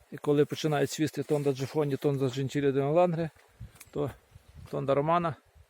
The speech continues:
вже відпилила. Тому зараз велика проблема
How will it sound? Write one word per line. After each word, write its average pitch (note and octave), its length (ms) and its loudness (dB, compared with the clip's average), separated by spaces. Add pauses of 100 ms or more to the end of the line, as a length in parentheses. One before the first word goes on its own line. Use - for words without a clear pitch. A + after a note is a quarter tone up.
(680)
вже C#3+ 260 0 (220)
відпилила. C#3 540 4 (2250)
Тому C#3 220 -6
зараз C#3 260 2
велика C#3 260 2
проблема D3 480 2